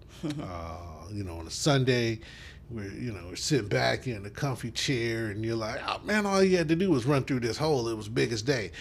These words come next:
Speaker 2: Yeah, well, when you got about twelve guys chasing you angrily,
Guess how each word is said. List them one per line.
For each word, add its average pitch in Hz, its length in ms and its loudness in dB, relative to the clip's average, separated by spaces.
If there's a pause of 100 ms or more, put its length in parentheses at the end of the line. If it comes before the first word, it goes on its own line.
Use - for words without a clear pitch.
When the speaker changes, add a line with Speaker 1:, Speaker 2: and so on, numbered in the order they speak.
(300)
Speaker 2:
Yeah, 160 460 6
well, 120 320 0
when 131 200 0
you 185 120 0
got 170 260 4
about 131 300 -2
twelve 139 380 4
guys 120 400 4
chasing 127 480 0
you 107 200 2
angrily, 98 800 0